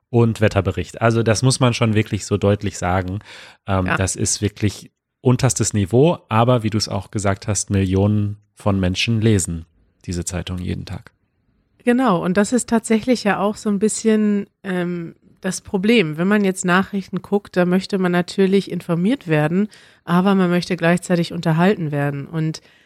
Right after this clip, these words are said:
Speaker 2: äh, als du gerade gesagt hast, du lest, liest jeden Tag den Spiegel. Ähm, der Spiegel ist ein Medium, was eigentlich ganz gut,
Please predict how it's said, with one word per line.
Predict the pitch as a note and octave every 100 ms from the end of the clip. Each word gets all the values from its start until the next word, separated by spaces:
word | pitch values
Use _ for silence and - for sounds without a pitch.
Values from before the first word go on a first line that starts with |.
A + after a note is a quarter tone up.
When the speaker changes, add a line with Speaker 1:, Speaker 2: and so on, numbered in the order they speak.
| _ _ _
Speaker 2:
äh, | -
als | D#3+ D#3 F3 -
du | G3+
gerade | G3+ G3
gesagt | G3 F#3 F#3+
hast, | G3+ F#3
du | F#3+
lest, | F3+ G3 - -
liest | F#3 G#3+ G#3+ -
jeden | G3+ G3
Tag | F#3+ F3+
den | F3+ F3
Spiegel. | - A#3 B3+ E3+ E3 A#3 - _ _ _ -
Ähm, | F3 F3 F3 F3
der | F3
Spiegel | - A#3 C4
ist | B3 A3+
ein | A3
Medium, | G#3+ A3+ G#3+ F#3
was | F#3 - -
eigentlich | - F3 F#3 -
ganz | F3 E3+ -
gut, | F3+ F#3+ F#3+ - -